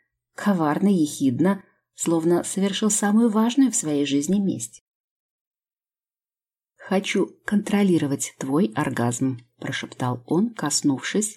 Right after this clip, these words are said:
моих губ. Он пытался углубить наш поцелуй, но я оторвалась от него. Со мной этот номер не пройдет снова. Я схватила его за подбородок и прошипела:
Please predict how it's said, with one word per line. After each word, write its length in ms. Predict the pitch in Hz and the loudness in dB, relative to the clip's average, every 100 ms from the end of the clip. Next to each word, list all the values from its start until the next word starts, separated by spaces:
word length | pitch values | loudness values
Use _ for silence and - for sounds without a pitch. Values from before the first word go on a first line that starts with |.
| - | -2
моих 320 | 139 147 - | -2 -4 -8
губ. 240 | 151 123 - _ _ _ _ _ _ _ _ _ | -10 -10 -16 _ _ _ _ _ _ _ _ _
Он 260 | - 170 170 | -4 -2 -2
пытался 540 | 208 202 196 - 196 | -4 -2 -4 -4 -4
углубить 600 | 196 190 196 185 - - - | -4 -2 -2 -2 -6 -8 -8
наш 360 | 139 - - - | -8 -8 -14 -14
поцелуй, 460 | - - 143 185 160 | -14 -6 0 2 4
но 100 | 151 | 4
я 240 | 156 170 | 2 -2
оторвалась 760 | - 175 185 170 175 180 190 | -6 -8 -6 -4 -2 -2 -2
от 140 | 156 - | -6 -6
него. 340 | 123 120 120 _ _ _ _ _ | -4 -4 -8 _ _ _ _ _
Со 260 | - - | -8 -2
мной 380 | 185 156 151 180 | 2 2 4 2
этот 420 | - 170 180 185 | 0 -4 -4 -2
номер 420 | 156 143 143 180 175 | 0 2 2 2 0
не 140 | 151 | 0
пройдет 460 | 151 175 170 196 - | 0 -2 -2 -4 -2
снова. 420 | 185 135 127 - _ _ _ _ _ _ | -2 -2 -4 -10 _ _ _ _ _ _
Я 280 | 202 196 208 | -6 -4 -4
схватила 520 | - 208 208 214 143 | -4 -4 -4 -2 -2
его 280 | 135 139 135 | 0 -2 -4
за 140 | - | -6
подбородок 600 | - 143 139 151 185 - | -6 -6 -4 -2 -4 -4
и 40 | 277 | -8
прошипела: 720 | - 156 160 - 123 123 | -8 -10 -12 -8 -8 -10